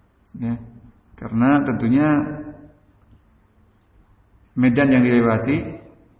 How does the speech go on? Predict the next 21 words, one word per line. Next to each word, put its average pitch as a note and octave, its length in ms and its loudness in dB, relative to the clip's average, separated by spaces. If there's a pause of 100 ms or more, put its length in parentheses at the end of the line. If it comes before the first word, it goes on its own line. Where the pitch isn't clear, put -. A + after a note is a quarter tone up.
(180)
berupa A#2+ 420 -2 (1600)
dataran A#2 400 -2
tinggi B2 320 0
dan B2 160 0
dataran A#2 560 -2
rendah. A2+ 340 0 (380)
Maka E3+ 320 -6
ketika E3 240 -4
seorang D#3 640 -2
naik C#3+ 320 0
di B2+ 80 -2
dataran B2+ 380 -2
tinggi B2+ 340 0
bertalbiyah, B2 680 -2 (840)
di A#2+ 80 -10
dataran A2+ 500 0
rendah B2+ 240 4
pun C3 160 0
sama C3 480 0
bertalbiyah. A#2+ 600 -2 (1000)
Tanya. G2+ 420 -6